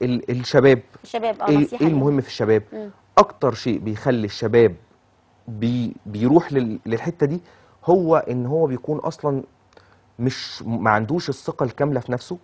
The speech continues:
Speaker 1: ما عندوش هدف ليه في الحياة، بيدور على ثقته في نفسه في إيه؟ بيدور على قوة لنفسه في إيه؟
Speaker 2: مم.
Speaker 1: في العلاقات.
Speaker 2: مم.
Speaker 1: أنا لما هقعد مع أصحابي أنا مش هيبقى عندي شيء مميز أتكلم فيه،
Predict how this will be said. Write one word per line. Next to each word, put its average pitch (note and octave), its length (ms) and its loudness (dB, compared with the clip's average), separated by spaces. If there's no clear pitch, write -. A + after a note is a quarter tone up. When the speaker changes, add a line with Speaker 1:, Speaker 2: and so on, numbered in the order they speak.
Speaker 1:
ما A2+ 80 -4
عندوش B2+ 280 -4
هدف D3+ 320 2
ليه C3+ 100 -4
في - 100 -16
الحياة، B2+ 360 0
بيدور E3 320 8
على C#3 140 6
ثقته D3 320 -2
في - 100 -8
نفسه C#3 240 -2
في D2 80 -8
إيه؟ G2 100 -6
بيدور C3 420 8
على G#2 180 0
قوة E3 540 6
لنفسه A#2 520 2
في - 120 0
إيه؟ A#2 180 2
Speaker 2:
مم. G3+ 280 -14
Speaker 1:
في - 80 0
العلاقات. G#2+ 500 2
Speaker 2:
مم. - 60 -18
Speaker 1:
أنا D#3 100 6
لما C#3 320 4
هقعد C#3+ 300 8
مع A2 120 2
أصحابي D#3 480 2
أنا A2 120 -2
مش G#2+ 280 -6
هيبقى G2+ 220 -2
عندي C3+ 200 0
شيء A#2+ 180 -4
مميز B2+ 440 4
أتكلم A#2+ 400 -4
فيه، C3+ 220 -4